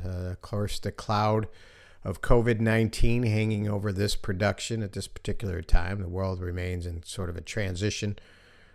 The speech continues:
from being completely closed to smaller gradual openings across the country. And we are going to hear Chris's thoughts about that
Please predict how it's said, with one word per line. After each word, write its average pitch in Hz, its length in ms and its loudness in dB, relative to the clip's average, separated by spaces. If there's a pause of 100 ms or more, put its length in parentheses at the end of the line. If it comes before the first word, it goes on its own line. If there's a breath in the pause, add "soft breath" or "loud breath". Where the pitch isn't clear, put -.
from 90 360 -6
being 87 240 -4
completely 123 440 0
closed 123 520 0
to 104 120 -4
smaller 110 800 -2 (420)
gradual 107 640 2
openings 107 540 -2
across 101 460 -4
the 107 100 -10
country. 110 600 -2 (560 loud breath)
And 107 220 0
we 120 140 4
are 143 340 4
going 135 320 2
to 123 80 0
hear 123 320 2
Chris's - 520 -2
thoughts 113 360 2
about 101 360 -2
that 101 340 -4